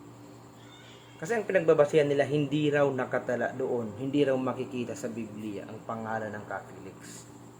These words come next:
I-, ito naman ang sagutan dyan, simple lang. Kasi kung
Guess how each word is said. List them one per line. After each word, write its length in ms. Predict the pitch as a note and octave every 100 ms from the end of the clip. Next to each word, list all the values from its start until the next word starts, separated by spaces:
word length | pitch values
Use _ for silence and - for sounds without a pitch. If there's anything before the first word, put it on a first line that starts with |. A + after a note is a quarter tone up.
| - - - - - - - - -
I-, 160 | - F3+ -
ito 160 | C4+
naman 240 | G4 F4+ C#3+
ang 80 | C#3+
sagutan 320 | C3 C3 B2
dyan, 160 | C3+
simple 240 | C#3 A#2+ A#2+
lang. 240 | A#2 G2 F#2+ - - - -
Kasi 160 | F#3 A#3
kung 160 | A3